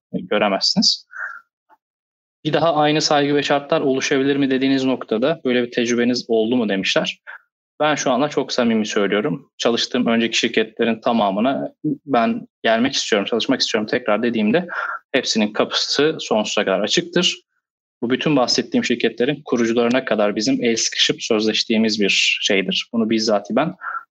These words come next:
tecrübelendim. Skatisinden Getirine, Bisus'una kadar hepsinin kurucusu, kurucularıyla birlikte el sıkıştığımız bir şeydir. İyi ayrılmaktan kastım buydu. Yani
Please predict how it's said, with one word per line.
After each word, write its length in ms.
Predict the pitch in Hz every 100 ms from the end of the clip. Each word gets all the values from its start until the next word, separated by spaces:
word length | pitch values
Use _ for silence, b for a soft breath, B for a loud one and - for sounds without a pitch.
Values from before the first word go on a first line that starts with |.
| _
tecrübelendim. 760 | 113 107 107 104 104 104 156 196 - _ _
Skatisinden 720 | - - 113 113 110 104 101
Getirine, 500 | 107 104 117 131 143
Bisus'una 420 | 110 - - 95
kadar 500 | - 98 175 - - -
hepsinin 340 | 101 - 104
kurucusu, 460 | 101 107 104 95 - -
kurucularıyla 720 | - 104 107 107 123 113 95
birlikte 460 | 95 95 - 156 - B B B -
el 100 | 101
sıkıştığımız 600 | - - - 98 98 -
bir 60 | -
şeydir. 440 | - 104 214 - B B B B B -
İyi 180 | 123 135
ayrılmaktan 640 | 123 123 123 120 143 127
kastım 480 | 117 101 - 165 123
buydu. 400 | 107 - - _ _ _ _ -
Yani 280 | 101 104